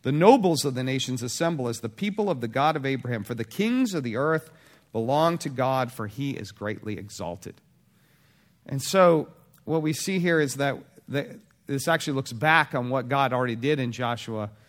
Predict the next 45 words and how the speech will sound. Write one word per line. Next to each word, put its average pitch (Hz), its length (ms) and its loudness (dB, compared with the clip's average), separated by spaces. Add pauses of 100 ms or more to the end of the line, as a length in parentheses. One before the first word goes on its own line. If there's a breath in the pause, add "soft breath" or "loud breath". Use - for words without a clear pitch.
(460 soft breath)
um, 120 340 0
and, 117 340 -4
and 123 140 -4
the 117 60 -2
events 147 400 -2
described 156 520 0
there. 107 280 -4 (400 soft breath)
And 135 80 -4
we 143 80 -2
see 160 140 -4
God 160 300 4
as 147 120 -2
the 139 100 -2
awesome, 135 400 -2
the 123 80 -2
one 131 500 -2
who 127 180 -2
reigns 165 420 2
over 151 180 0
the 135 80 -8
kings 147 340 -4
of 123 60 -6
the 113 140 -2
earth, 107 260 -6 (320 soft breath)
who 156 220 2
is 143 420 2 (240)
judging 170 500 2
the 104 140 -2
earth, 80 300 -10
who 135 180 -2
is 139 340 0 (500 soft breath)
executing 160 600 0
justice 180 600 -2
in 123 100 -4
the 113 140 -4
earth, 98 200 -8
who 131 120 -4
is 117 120 -4
doing 160 360 0
as 131 100 -8
he 196 120 -4
wants 165 340 -2
because 139 420 -4
he 151 140 -2
is 135 200 -4